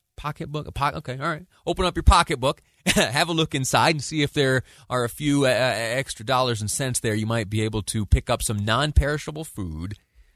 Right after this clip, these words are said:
and have it in a plastic bag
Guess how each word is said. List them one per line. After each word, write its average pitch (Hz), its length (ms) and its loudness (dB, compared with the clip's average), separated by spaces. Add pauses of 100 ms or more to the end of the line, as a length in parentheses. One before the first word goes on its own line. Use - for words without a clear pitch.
(720)
and 123 120 -6
have 156 360 0
it 95 180 -2 (480)
in 151 260 0 (120)
a 143 120 4
plastic 147 600 0
bag 98 420 2